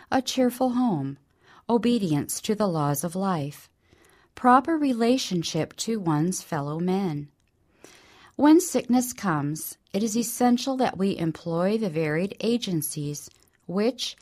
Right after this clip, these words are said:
in cooperation with nature's efforts, will build up the body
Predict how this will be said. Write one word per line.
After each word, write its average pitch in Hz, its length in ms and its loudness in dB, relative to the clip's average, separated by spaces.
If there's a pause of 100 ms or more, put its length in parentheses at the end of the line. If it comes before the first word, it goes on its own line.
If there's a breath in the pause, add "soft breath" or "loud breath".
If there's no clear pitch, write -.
(340 soft breath)
in 180 180 2
cooperation 254 1040 2
with 247 200 0
nature's 202 580 -2
efforts, 196 720 -4 (600 loud breath)
will 294 180 4
build 277 280 2
up 302 220 -2
the 202 120 -2
body 143 520 -4